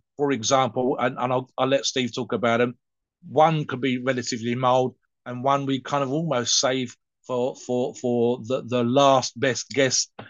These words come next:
kind of situation where that person's absolutely gonna have problems. They know that they're gonna have problems. They've done previous cycles, and every single time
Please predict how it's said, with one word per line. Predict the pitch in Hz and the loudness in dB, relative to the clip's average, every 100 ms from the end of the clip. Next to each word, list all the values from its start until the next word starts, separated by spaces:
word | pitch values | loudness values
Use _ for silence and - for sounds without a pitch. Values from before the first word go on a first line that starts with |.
| _ - | _ -6
kind | 135 | -4
of | 120 | -2
situation | - 123 - 131 127 - 113 | -2 -2 0 4 4 2 -4
where | 113 | -2
that | 123 - | 0 0
person's | - 120 117 113 - - - _ | -2 -2 -2 -6 -10 -20 -20 _
absolutely | 123 - - 135 139 139 127 117 | 0 0 0 2 4 4 2 -2
gonna | 117 113 | 0 0
have | 107 104 | -2 -2
problems. | - 110 101 113 110 - _ - | -2 -2 0 -4 -6 -10 _ -4
They | 123 | -2
know | 123 135 135 | 0 2 2
that | 123 | 0
they're | 113 113 | -2 -2
gonna | 113 | 0
have | 110 110 | -2 -2
problems. | 120 113 | -2 -2
They've | 110 104 | -4 0
done | 147 135 | 0 0
previous | 113 104 104 - | -4 -4 -4 -2
cycles, | 117 120 113 110 | 0 0 -4 -2
and | |
every | 139 127 117 | -2 0 -2
single | 123 117 110 | -2 -4 -4
time | - 113 | -2 -2